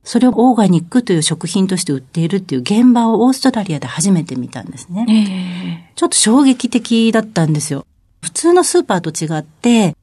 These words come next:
Speaker 1: 木箱にこうランダムにね、ゴロゴロゴロっと大きい野菜がただこう重ねてあったり、ツルツルピカピカの綺麗な袋に入ってないんですよ。もう泥がついてたり、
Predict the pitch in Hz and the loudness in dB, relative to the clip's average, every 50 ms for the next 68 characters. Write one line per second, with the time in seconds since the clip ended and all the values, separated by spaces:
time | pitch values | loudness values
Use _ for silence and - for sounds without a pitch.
0 | _ _ _ - - 262 220 214 202 - 180 160 156 147 135 - 151 151 151 190 | _ _ _ -2 0 2 2 0 0 0 0 0 0 0 0 0 0 2 2 2
1 | 226 226 196 175 156 147 143 135 131 131 151 226 254 - - - 170 - - - | 2 2 2 2 0 0 0 -2 -2 -4 -4 -6 -8 -8 -10 -12 -12 -10 -8 -6
2 | 190 196 190 196 190 180 185 190 - 165 - - 226 214 208 - - 185 170 170 | -4 -4 -2 0 0 0 0 -2 -4 -4 -4 -4 -4 -6 -6 -4 -4 -2 0 0
3 | 165 - 165 143 143 - - 185 180 165 160 - 147 - - - - 165 156 151 | 0 0 -2 -2 -4 -4 -2 -2 -2 -2 -2 -4 -8 -8 -4 -2 -2 0 0 0
4 | 143 - 147 139 139 - _ - 139 143 180 208 202 160 131 - _ _ _ _ | -2 -2 -6 -8 -8 -8 _ -10 -8 -6 -6 -4 -4 -4 -6 -8 _ _ _ _
5 | _ - - 240 247 247 - 262 240 240 240 - - - 226 226 - - - 220 | _ -6 -2 0 0 0 0 0 0 0 -2 -2 -4 -4 -4 -4 -4 -4 -2 0
6 | 214 214 214 214 - 233 214 202 165 151 - - 165 151 156 156 - 185 196 185 | 0 0 -2 -2 -2 0 0 0 0 0 -2 -2 -2 -2 -2 0 0 -2 -2 -2
7 | 175 156 156 147 143 147 - - 185 240 302 - - 190 185 156 180 170 180 180 | -2 -2 -2 -2 -4 -6 -8 -8 -8 -8 -8 -4 -2 -2 0 0 2 2 2 2
8 | 160 170 160 170 - 175 175 170 170 160 143 - 147 147 170 233 254 247 196 156 | 0 0 -2 -2 0 0 0 0 0 -2 -4 -4 -4 -4 0 0 2 2 2 0